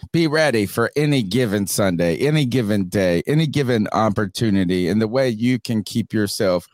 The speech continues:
tight, clean, and ready for that moment is by purchasing, purchasing some Manscaped products. Manscaped dot com.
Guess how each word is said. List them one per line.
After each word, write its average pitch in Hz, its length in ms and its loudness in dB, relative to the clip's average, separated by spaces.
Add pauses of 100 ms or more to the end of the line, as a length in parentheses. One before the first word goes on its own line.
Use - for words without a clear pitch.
(200)
tight, 202 240 0 (100)
clean, 160 460 0
and 120 200 0
ready 107 460 -2 (300)
for 95 220 -4
that 110 260 0
moment 123 420 0 (800)
is 147 60 -14
by 170 180 -2
purchasing, 165 560 0 (200)
purchasing 147 640 0
some 143 240 -2
Manscaped 151 600 0
products. 87 380 0
Manscaped 120 500 0
dot 117 240 0
com. 135 340 0